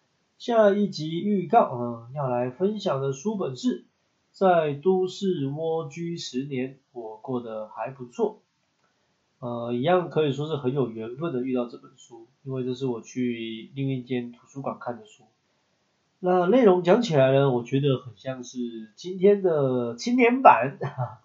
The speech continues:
<laughs> 呃，现在嘛，很多，越来越多人选择躺平啊、简居啊之类的。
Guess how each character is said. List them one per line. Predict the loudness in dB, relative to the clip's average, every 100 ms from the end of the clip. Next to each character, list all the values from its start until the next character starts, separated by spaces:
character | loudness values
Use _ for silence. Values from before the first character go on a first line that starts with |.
| _
<laughs> | _ _ _ _ _ _
呃， | -8 -6 -4 -6
现 | -8 -2 4 8
在 | 10 8
嘛， | 6 2 -2
很 | -6 -6
多， | -2 2 2
越 | 2
来 | 2 2 0
越 | 0 0
多 | 2 2
人 | 0 -6 -14
选 | -20 _ _
择 | -20 -18 -18 -20 _
躺 | -14 -2
平 | 2 6
啊、 | 8 8 6 2 -4 _ _ -6
简 | -4 -4
居 | -6 -6 4
啊 | 4 4
之 | 0 -2
类 | -2
的。 | -4